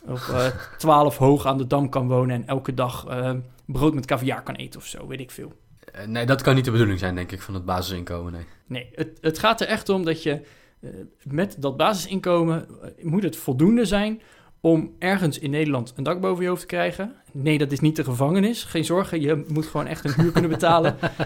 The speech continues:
Speaker 1: Ehm, je moet een dak boven je hoofd en je moet gewoon, eh, kunnen voorzien in jouw basisbehoeften. Dus, eh, gas, water, licht, eh, kleding en eten. Daar komt het geloof ik wel een beetje op neer.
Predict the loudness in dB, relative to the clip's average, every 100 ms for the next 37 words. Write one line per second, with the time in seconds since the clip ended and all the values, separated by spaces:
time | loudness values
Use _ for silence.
0 | -6 -8 -6 -4 -2 -4 4 8 8 8
1 | 8 8 8 8 6 4 2 2 2 -2
2 | 0 0 0 0 0 0 -6 -14 -16 -18
3 | -18 0 2 2 0 0 4 2 2 0
4 | 0 0 -4 -4 -8 -6 -6 -6 -10 -6
5 | -4 -4 -6 -8 -8 -6 -4 -4 -4 -4
6 | 0 2 2 0 -12 -14 -14 -14 0 4
7 | 6 4 2 -2 -10 _ -10 -8 -8 -10
8 | -20 _ _ _ -20 _ -8 -6 -4 -6
9 | -4 -2 -2 -2 -6 -4 -6 -8 -12 -18